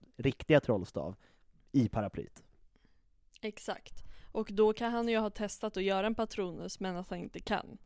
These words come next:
Speaker 2: Och att det kanske inte handlar om att han inte gick klart skolan, utan att, för han, hans mamma dog ju, eller stack, och hans pappa dog. Sen blev han utkastad från skolan. Sen har han,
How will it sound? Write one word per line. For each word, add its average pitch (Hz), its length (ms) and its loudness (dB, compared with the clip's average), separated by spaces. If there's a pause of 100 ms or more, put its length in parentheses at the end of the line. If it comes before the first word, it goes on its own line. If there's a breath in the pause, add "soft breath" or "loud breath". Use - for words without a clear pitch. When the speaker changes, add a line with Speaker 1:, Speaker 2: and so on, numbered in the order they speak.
(300)
Speaker 2:
Och 208 100 4
att 202 60 2
det 208 80 2
kanske 208 280 -2
inte 202 260 -2
handlar 208 280 0
om 180 100 -4
att 180 140 -8
han 185 180 -4
inte 180 220 -4
gick 175 240 -4
klart 180 240 -4
skolan, 185 540 -2
utan 180 240 -6
att, - 180 -12 (400 loud breath)
för 226 80 4
han, 214 260 2
hans 226 260 -2
mamma 247 280 6
dog 202 400 4
ju, 185 300 4 (600)
eller 214 460 4
stack, - 580 0
och 208 140 0
hans 202 180 -4
pappa 214 340 -2
dog. 185 560 0 (460)
Sen 208 260 0
blev 202 120 0
han 208 120 2
utkastad 190 600 -2
från 196 200 -6
skolan. 180 840 2 (760)
Sen 294 280 -4
har 370 340 4
han, 277 160 0